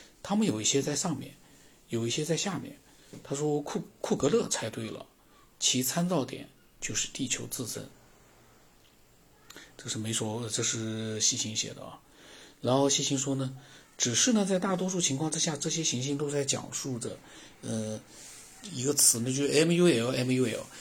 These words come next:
这是一个让学者们不停猜测的词，就在讲述M U L，M U L的文献当中呢，才会提到。由于没有更好的解决方法，多数学者已经同意用M U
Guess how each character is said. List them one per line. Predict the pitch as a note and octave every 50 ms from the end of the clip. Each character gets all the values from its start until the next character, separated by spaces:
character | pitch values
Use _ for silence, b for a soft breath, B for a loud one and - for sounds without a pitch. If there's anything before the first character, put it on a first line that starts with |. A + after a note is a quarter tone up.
| B B B
这 | B -
是 | D#3 - - E3
一 | E3
个 | D3+ E3
让 | E3+ E3 D#3+
学 | D3 - C3 C#3
者 | D3 C#3+
们 | B2 A#2 A#2+ A2+
不 | - D3+
停 | C#3 - B2 A#2
猜 | A2+ - B2+ B2
测 | A#2+ - C3+
的 | A2 A2+
词， | A2 - - - - - - - - B B B B B B B B
就 | - D#3+ D#3+
在 | E3 E3+
讲 | E3 - - G#2+ G#2+ G#2+
述 | - - E3 D#3+ C#3 C3 B B B B B B -
M | - C3 D#3 E3+
U | F#3 F3+ F#3+ G3
L，M | E3+ A#2+ A2 A2 A#2+ B2+ B2 A#2 A#2+
U | B2+ B2+ B2+
L | A2 - -
的 | G2+ A2+
文 | A2+ A2 A2 A2 A2+
献 | - D#3 C#3
当 | C#3+ D3+ D#3+ E3
中 | E3 F3+ G3+ A3
呢， | A3 F#3+ C3 - - B B B B B B
才 | - - - G#2
会 | - - G#2+ G#2
提 | - - - G#2+
到。 | - - - - - - - - B B B B B B B B B
由 | - B2+ D#3 F3
于 | F3 E3+
没 | D#3+ D#3 E3
有 | D3 A#2
更 | - - E3
好 | C3+ - A2
的 | G#2+ A#2
解 | A2+ - A2
决 | - A2+ A#2
方 | - - D#3 E3
法， | - - - - - - -
多 | - D#3+ E3+ F3+
数 | F3+ - F#3 C3
学 | - A#2+ A#2 A#2
者 | A2 G#2+ G2
已 | G#2
经 | A#2 B2 B2
同 | - - - A2 G#2+ A2+ C3+
意 | F3+ G#3 - - B B B B B B B B B B B -
用 | - F3+ C#3 - - - - -
M | - B2+ A#2+ C3 C#3+ D3+
U | D3 C#3+ D#3+ E3 E3